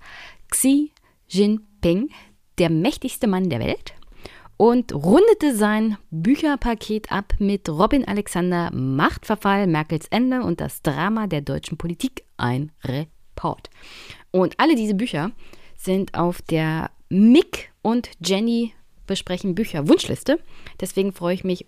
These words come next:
umso mehr über diese Büchersendung. Aber es war nicht das einzige Buch, das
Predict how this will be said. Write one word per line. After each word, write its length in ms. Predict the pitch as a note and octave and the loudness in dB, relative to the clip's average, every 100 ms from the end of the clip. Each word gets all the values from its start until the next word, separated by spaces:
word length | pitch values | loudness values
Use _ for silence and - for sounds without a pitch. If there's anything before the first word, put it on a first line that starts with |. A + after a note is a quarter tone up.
| - - | -6 2
umso 300 | A3+ G#3 G3 | 4 4 2
mehr 320 | F3 F#3 - - - - _ - | 2 0 -2 -12 -20 -20 _ -4
über 360 | E3+ F3 E3+ - | -2 -2 -4 -8
diese 280 | D3 D3 F3 | -10 -6 -4
Büchersendung. 720 | D#3 G3+ A#3 E3+ B2+ B2 C#3+ - - - - - | -2 0 0 0 -4 -10 -12 -16 -18 -18 -6 -2
Aber 140 | B3 | 0
es 80 | B3+ | 2
war 120 | A#3+ | 0
nicht 120 | B3 | 0
das 120 | G3 | -4
einzige 260 | - C4 A#3 | -4 -4 -4
Buch, 220 | A3+ B3+ | -6 -6
das 180 | G#3+ | -10